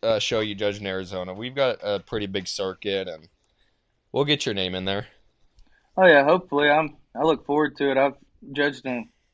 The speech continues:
Speaker 2: a couple states now, a lot of county and local shows and jackpots, and, you know, just making my own name for myself that way.
Speaker 1: Good deal. Well, if anybody needs a judge, reach out, Cam Anderson. What's your, uh, plug your socials here real quick?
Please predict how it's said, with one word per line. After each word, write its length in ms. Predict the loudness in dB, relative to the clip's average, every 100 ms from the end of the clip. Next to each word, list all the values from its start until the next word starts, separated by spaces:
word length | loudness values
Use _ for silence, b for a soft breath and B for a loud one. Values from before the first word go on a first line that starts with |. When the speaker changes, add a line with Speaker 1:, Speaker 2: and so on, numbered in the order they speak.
| _ _ _
Speaker 2:
a 40 |
couple 260 | -4 -2 -4
states 340 | -2 -2 -2 -4
now, 400 | 0 0 -2 -6 _ _ _ _ _ _ 0
a 40 |
lot 100 | 0
of 80 | 0
county 360 | 0 -2 -2 -4
and 120 | -4
local 280 | -4 -4 -6
shows 460 | -2 -2 0 -2
and 120 | -4
jackpots, 760 | 0 0 0 2 4 4 0 -12
and, 200 | -12 -12 _ _ _ _ _ _ _ _ -10
you 80 | -8
know, 80 | -6
just 140 | -4
making 220 | -4 -2
my 100 | 0
own 120 | 0 -2
name 180 | -4
for 100 | -6
myself 340 | -8 -6 -8 -4
that 160 | -4
way. 140 | -4 -8 _ -20 -20 -20 -16
Speaker 1:
Good 180 | -10 -10
deal. 300 | -10 -10 -10 -10
Well, 260 | -2 0 2
if 100 | 0
anybody 320 | -2 0 0
needs 240 | -2 -6
a 40 | -2
judge, 720 | 4 6 6 2 -8 -10 -14
reach 220 | -12 -4 2
out, 260 | 4 2
Cam 240 | -2 -6 -2
Anderson. 440 | -4 -4 -6 -4
What's 180 | -2 -2
your, 220 | -2 0
uh, 200 | 2 0 -4 _ _ _ _ -20 -6
plug 200 | -2 -2
your 100 | -2
socials 500 | 2 2 2 -2 -4
here 200 | -6 -4
real 120 | -8
quick? 340 | -6 -6 -6